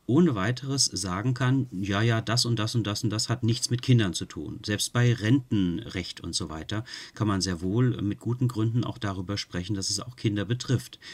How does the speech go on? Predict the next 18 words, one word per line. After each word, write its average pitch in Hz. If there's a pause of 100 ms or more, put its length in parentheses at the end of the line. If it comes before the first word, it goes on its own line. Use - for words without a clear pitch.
(220)
Also 120 (120)
ich 104
will 131
nur 139
sagen, 110 (540)
eigentlich 127
müssten 123
die 107
Kinder 131
in 120 (240)
ganz 117
vielen 160
Bereichen 85
natürlich 90
dann 87
entsprechend 87 (200)
beteiligt 90
werden. 78